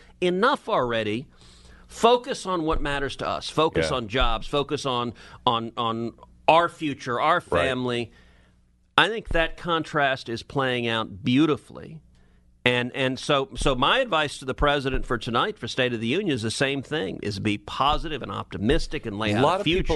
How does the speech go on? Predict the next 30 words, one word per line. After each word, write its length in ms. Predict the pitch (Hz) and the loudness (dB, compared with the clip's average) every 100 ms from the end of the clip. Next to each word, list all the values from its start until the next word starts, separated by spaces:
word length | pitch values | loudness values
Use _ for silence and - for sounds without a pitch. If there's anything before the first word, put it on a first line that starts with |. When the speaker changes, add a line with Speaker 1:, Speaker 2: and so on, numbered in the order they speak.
| 147 | 0
Speaker 2:
people 60 | - - - | -2 -8 -4
Speaker 1:
And, 140 | 143 | -2
and 160 | 151 143 | -2 2
just 280 | 220 - - _ _ | 2 0 -6 _ _
don't 240 | 185 220 226 | 2 4 2
even 180 | 226 | -4
talk 340 | 190 - 202 - | -4 0 0 0
about 240 | 143 135 | -2 -2
the 100 | 131 | -2
impeachment. 480 | 113 135 123 113 104 | -2 -2 -2 -2 -2
Just 120 | 151 | 2
Speaker 2:
Right. 100 | 95 | 4
Speaker 1:
look 180 | 143 - | 2 0
forward. 720 | - - 180 185 165 160 151 - - - _ | -4 4 6 6 6 2 0 -4 -20 -20 _
Here's 320 | - 208 240 | 4 6 6
what 140 | 226 220 | 0 -2
we've 120 | 220 | 0
accomplished, 720 | 214 - 202 170 175 175 - - | -2 2 2 2 0 -4 -6 -6
and 120 | 131 | 0
here's 240 | 151 156 | 0 2
where 100 | 139 | 0
we're 100 | 123 123 | 0 0
going. 180 | 110 127 | 2 4
Speaker 2:
I 100 | 190 | 4
don't 180 | 226 220 | 2 0
know 180 | 196 165 | 2 2
if, 220 | - - | 0 -6
if 300 | 147 135 - | -2 -2 -2
the 120 | 107 | -4
president, 600 | 104 143 139 123 113 101 | 0 0 0 -2 -4 -6